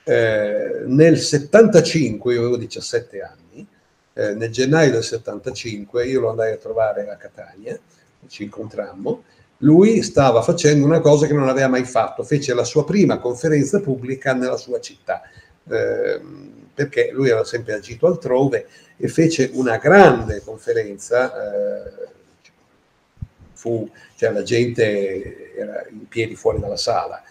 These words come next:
e io non solo ero presente, ma volle che fossi con lui sul tavolo dei relatori.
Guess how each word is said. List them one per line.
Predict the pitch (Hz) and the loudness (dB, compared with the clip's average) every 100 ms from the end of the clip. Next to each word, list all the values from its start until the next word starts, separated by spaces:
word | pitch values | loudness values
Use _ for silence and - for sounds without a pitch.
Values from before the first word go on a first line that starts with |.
| _ _ _ _ _ | _ _ _ _ _
e | - 107 101 92 - - - - | -4 -2 0 -2 -6 -8 -12 0
io | 151 | 4
non | 143 - | 6 10
solo | 233 151 | 8 8
ero | 101 | 4
presente, | - 104 98 - - _ - _ _ _ | 0 -4 -6 -12 -16 _ -20 _ _ _
ma | 113 110 - | -2 -2 0
volle | 120 147 113 131 202 247 | 6 6 8 6 6 4
che | - 139 | -2 -6
fossi | 107 113 - 123 | -4 -6 -6 -4
con | 127 135 | -2 0
lui | 113 107 107 117 | -2 -4 -6 -8
sul | - 127 120 | -10 -10 -4
tavolo | 113 107 104 101 | -2 0 -2 -8
dei | 104 | -10
relatori. | 98 98 95 - - _ | -10 -12 -16 -20 -20 _